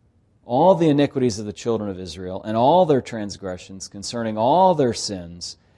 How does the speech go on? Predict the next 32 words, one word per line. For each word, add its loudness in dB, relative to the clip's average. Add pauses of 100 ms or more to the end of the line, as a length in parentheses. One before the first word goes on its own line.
(320)
putting 4
them 2
on 0
the 2
head -2
of 0
the -6
goat, 0 (1500)
and -4
shall -2
send -2
it 2
away 4
into -4
the -2
wilderness 0
by -4
the -6
hand -8
of -12
a -8
suitable -4
man. -6 (840)
The -4
goat 4
shall 0
bear 4
on -2
itself -2
all 0
their 2
iniquities -6